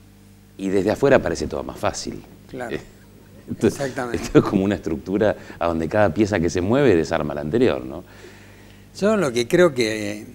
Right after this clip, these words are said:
Speaker 2: a la gente se le puede escapar, y por eso está bueno que tengamos estos programas y lo digamos,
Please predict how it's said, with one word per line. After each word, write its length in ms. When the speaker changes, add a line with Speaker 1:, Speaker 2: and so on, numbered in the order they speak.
Speaker 2:
a 40
la 100
gente 300
se 140
le 40
puede 200
escapar, 380
y 60
por 180
eso 200
está 120
bueno 300
que 120
tengamos 420
estos 200
programas 380
y 60
lo 80
digamos, 600